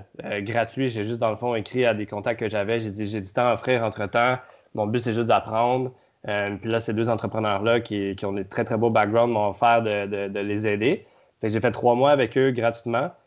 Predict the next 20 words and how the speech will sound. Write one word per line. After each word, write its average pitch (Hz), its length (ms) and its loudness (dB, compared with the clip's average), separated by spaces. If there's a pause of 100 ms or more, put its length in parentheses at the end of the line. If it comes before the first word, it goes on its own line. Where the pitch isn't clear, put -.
(260)
Puis - 100 -20
deux 131 200 4
semaines 131 400 2
avant 117 280 2
de 117 40 -2
quitter, 127 300 -4
puis - 180 -12
pour 107 200 -6
aller 104 140 2
à 113 100 2
mon 101 420 -2
emploi 101 260 -4
que 110 60 -2
j'avais 98 260 -4
signé, 110 300 -4
ils 123 60 0
m'ont 101 140 2
offert 117 240 2
de 113 80 2
rester. 110 580 -2